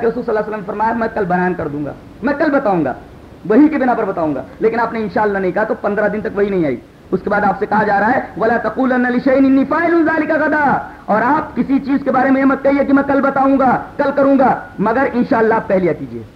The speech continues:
انشاءاللہ کہہ لیا کیجیے۔ اس کے بعد اللہ تبارک و تعالیٰ نے جنت کا بیان فرمایا ہے۔ جنت کے بارے میں ایک، اے، منظر بتایا گیا ہے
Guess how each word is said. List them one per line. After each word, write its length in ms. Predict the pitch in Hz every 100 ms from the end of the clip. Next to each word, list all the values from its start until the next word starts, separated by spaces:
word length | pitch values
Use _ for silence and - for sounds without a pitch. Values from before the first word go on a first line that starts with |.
| -
انشاءاللہ 680 | 240 254 - 185 175 196 269 - -
کہہ 80 | -
لیا 240 | 202 160 139
کیجیے۔ 280 | 131 123 - - - - - - - - - - - - - - - - - - - - - - - - - -
اس 80 | 196 -
کے 80 |
بعد 180 | 202 196
اللہ 140 | 190 196 185
تبارک 320 | 180 180 180
و 40 |
تعالیٰ 340 | 170 170 180 160
نے 140 | 175 - - - - - 147
جنت 320 | 208 233 214 175
کا 60 |
بیان 200 | 165 156 151
فرمایا 300 | 143 131 127
ہے۔ 60 | 120 - - 156
جنت 320 | 196 214 -
کے 80 | 202
بارے 260 | 190 208
میں 180 | 202 202 - - -
ایک، 260 | 196 196 190
اے، 420 | 175 156 135 113 - - - - -
منظر 360 | 175 247 208 185 147
بتایا 280 | 165 175 170
گیا 180 | 170 175
ہے 120 | 208